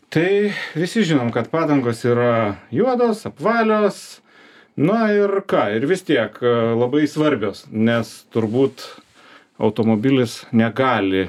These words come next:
liestis važiuodamas kuo nors kitu, o jeigu jau liečiasi ten stogo ar kita kokia detalė, tai vadinasi, kažką veikiam ne taip. Tai padangos vis tiek yra svarbu. Ir padangos yra labai įvairios ir artėjant sezonui, nes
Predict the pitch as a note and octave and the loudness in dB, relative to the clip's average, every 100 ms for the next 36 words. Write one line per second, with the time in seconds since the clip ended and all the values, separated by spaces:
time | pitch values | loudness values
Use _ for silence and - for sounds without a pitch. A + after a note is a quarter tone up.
0 | E2 G#2+ G#2 G#2+ G#2+ - G2+ - G2+ G2+ | -4 -2 2 2 0 -4 -10 -2 0 2
1 | A2+ G#2 G#2+ G2+ A2 G#2 G#2+ - - F#2+ | 2 2 0 -2 -2 0 0 -2 -8 -2
2 | D3 G3 - _ - - - _ A2 G#2 | 0 0 -2 _ -20 -20 -20 _ 0 2
3 | G#2+ A2 A2 B2 B2 G#2+ G2 G#2+ G2+ G2 | 4 4 4 2 0 -4 -6 -4 -4 -2
4 | F#2+ F#2 - D3 C3 A2 - G#2 D3 E3 | -6 -4 0 2 2 0 -2 -2 -2 0
5 | - D3 D3+ D3+ D3+ D3+ D3+ A2+ G#2 G#2 | 0 2 0 2 2 2 0 0 0 0
6 | C3 C3+ D3 A2+ - A#2+ A2+ B2 C3 B2 | 0 0 0 -4 0 0 2 0 0 0
7 | C#3 A#2+ F2 - _ - - - - - | 0 0 -4 -6 _ -20 -20 -20 -20 -4
8 | B2 A#2+ B2 - A2 - D3+ F3 F3+ E3+ | 2 2 2 -2 -6 -2 2 2 2 2
9 | D#3 C#3+ C3+ D#3+ D#3+ D3+ C3 C3 C#3+ C#3+ | 2 -2 0 0 0 0 0 2 2 2
10 | C#3+ C3 - - C3+ C#3 C3+ G#2+ - _ | 0 -2 -10 -8 -2 0 0 -2 -4 _
11 | A2+ A2 D3+ F#3 F3+ E3+ - C3 C3+ D3 | -6 -2 -2 0 0 -2 -2 -2 0 2
12 | D3 C3 A2+ A2+ A#2+ G2 D3+ A#3 A#3+ - | 0 -2 -4 0 0 0 0 0 0 -4
13 | _ _ - A#2+ A#2+ - B2+ A#2+ D3+ D3 | _ _ -4 -2 -2 -4 -6 -2 0 0
14 | G#2+ G2 G2 B2 A#3 A#3+ B2 G2 | 0 -4 -4 0 0 2 0 -2